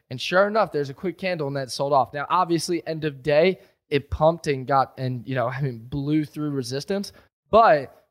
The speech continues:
for those, like, two hours, I was like, "Verde, like, thank you." Like,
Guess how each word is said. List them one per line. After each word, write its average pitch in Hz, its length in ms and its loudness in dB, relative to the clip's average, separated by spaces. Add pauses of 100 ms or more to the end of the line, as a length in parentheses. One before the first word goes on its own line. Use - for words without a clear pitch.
for 156 120 -2
those, 175 260 0
like, 147 220 0
two 175 240 -4
hours, 147 380 2
I 147 40 -4
was 135 140 -4
like, 104 200 -10
"Verde, 160 580 -2
like, 123 220 -2
thank 175 380 -4
you." 165 340 -2
Like, 135 340 2